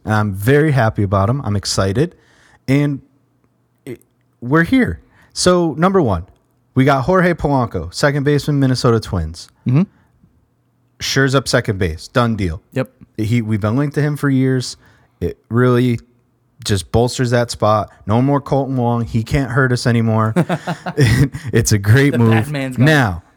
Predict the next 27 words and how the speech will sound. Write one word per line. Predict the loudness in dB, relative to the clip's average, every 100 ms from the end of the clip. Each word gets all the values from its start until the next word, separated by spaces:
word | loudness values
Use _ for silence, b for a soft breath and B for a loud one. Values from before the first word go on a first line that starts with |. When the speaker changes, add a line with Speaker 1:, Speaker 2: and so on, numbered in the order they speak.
| _
Speaker 1:
um, | 0 2 0
a | 0
lot | 2 2
of | 0
people | -2 -2 -2
weren't | -2 -2 -4 -6
thrilled | -4 -2 0 -2 -6 -10
with | -2 0 0 -4 -4
giving | -2 0 0
up, | 0 -2 -4 -6
uh, | -2 -2 -2
Justin | -2 -2 -2 -6 -4
Topa. | -2 0 0 0 -2 b b b _
Now, | -2 -2 -2
for | -4 -4 -4
those | -2 -2 -2
unfamiliar, | -6 -6 -2 -2 0 -2 -4 -6
who | -6
the | -4
hell | -2
is | -2
that | -2 -2
guy? | -2 -2 -4 -8 b _
Um, | -4 -2 -2 -4 -10 _
very | -4 -2 0 0
good | 0 -2
reliever. | -2 -4 -4 -8 -10